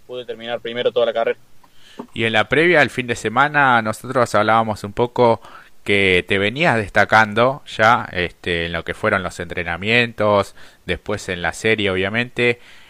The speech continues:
Speaker 2: Eh, c-, da la sensación que cayó de entrada bien el, el Ford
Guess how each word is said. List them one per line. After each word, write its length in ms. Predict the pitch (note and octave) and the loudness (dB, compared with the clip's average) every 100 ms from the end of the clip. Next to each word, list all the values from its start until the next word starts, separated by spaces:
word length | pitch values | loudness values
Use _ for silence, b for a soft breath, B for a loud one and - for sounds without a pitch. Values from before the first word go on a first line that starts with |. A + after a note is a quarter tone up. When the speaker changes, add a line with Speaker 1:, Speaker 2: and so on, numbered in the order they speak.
| - | -4
Speaker 2:
Eh, 600 | G2+ G2 F#2 F2 E2+ E2 D#2+ D#2 - - - | 2 4 4 2 0 -4 -8 -18 -20 -18 -16
c-, 80 | - G2 - | -16 -18 -20
da 240 | G2 A#2+ D#3 | 0 4 6
la 120 | D3+ | 4
sensación 460 | D3 C3+ C3+ F3+ | 0 -4 -2 -2
que 120 | F#3+ D3+ | -2 2
cayó 340 | B2+ - D#3+ | 2 4 2
de 80 | C#3+ | 2
entrada 400 | A#2+ D3 D3 B2 | 2 4 6 6
bien 220 | C#3 D3+ | 2 0
el, 200 | A#2 G2 | 0 0
el 220 | E2 F#2+ | -2 -4
Ford 360 | - A#2 B2 | 0 2 2